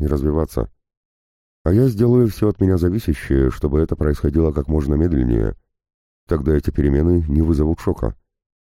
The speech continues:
а будут естественным течением жизни". "Хотя наши опасения оказались оправданными", сказал Куми. "Но после разговора с тобой мне это уже не кажется таким страшным. Любые перемены пугают.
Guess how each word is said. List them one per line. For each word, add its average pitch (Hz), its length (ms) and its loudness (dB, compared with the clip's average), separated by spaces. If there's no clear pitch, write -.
а 80 120 0
будут 117 360 0
естественным 104 800 0
течением 69 520 0
жизни". 58 420 -2
"Хотя 92 300 -2
наши 85 280 0
опасения 85 580 0
оказались 73 560 -2
оправданными", 65 760 -2
сказал 64 360 -2
Куми. 58 340 -2
"Но 78 140 0
после 82 300 0
разговора 80 440 0
с - 80 -8
тобой 82 320 0
мне 80 260 2
это 82 180 0
уже 73 440 0
не 76 120 0
кажется 78 460 -2
таким 73 280 -4
страшным. 71 500 -4
Любые 107 500 2
перемены 71 480 0
пугают. 65 480 -2